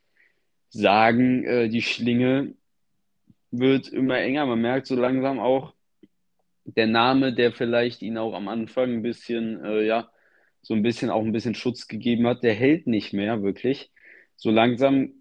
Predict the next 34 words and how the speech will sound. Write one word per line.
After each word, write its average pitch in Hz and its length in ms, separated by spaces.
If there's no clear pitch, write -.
wird's 120 340
wirklich 127 340
ernst 127 280
und 110 140
vor - 220
allem 120 540
auch 113 240
aus 113 220
den 110 140
eigenen 123 380
Reihen 110 540
wollen 117 600
sowohl 113 440
der 117 160
Teamchef 127 480
Günther 117 280
Steiner 120 420
als 104 160
auch 110 140
die - 160
anderen 120 400
Akteure 135 600
im 123 140
Team, 135 600
äh, 120 280
so 113 140
langsam 123 500
mal 120 300
auch 120 320
Ergebnisse 110 760
sehen 107 320
und 110 120
nicht 120 300
nur 113 300